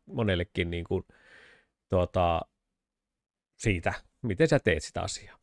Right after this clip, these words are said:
Ja nyt sitten kun puhutaan automaatiosta, niin vois sen mieltä, että se toimintamalli tai toimintatapa on myös automaatio ihmiselle. Elikkä jos sä opettelet niin, että se joka pe-, päivä peset hampaat ja sulle siitä tulee tapa. Ja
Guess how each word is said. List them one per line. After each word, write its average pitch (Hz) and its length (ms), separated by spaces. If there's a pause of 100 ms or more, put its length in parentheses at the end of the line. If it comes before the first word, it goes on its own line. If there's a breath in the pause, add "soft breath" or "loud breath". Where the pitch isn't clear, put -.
(120)
Ja 113 100
nyt 190 120
sitten 196 200
kun 151 120
puhutaan 127 380
automaatiosta, 92 880 (380 soft breath)
niin 98 140
vois 156 180
sen 160 120
mieltä, 196 360
että 110 140
se 104 80
toimintamalli 117 800
tai 87 200
toimintatapa 110 720
on 80 120
myös 85 200
automaatio - 720 (600 loud breath)
ihmiselle. 95 540 (260)
Elikkä 101 400
jos 151 180
sä 180 100
opettelet 170 540
niin, 147 240
että 98 240
se 113 120
joka 165 300
pe-, 120 140 (140)
päivä 135 320
peset 107 380
hampaat 120 640 (1200 soft breath)
ja 98 220 (280)
sulle 123 280
siitä 101 260
tulee 92 260
tapa. - 300 (680)
Ja 104 160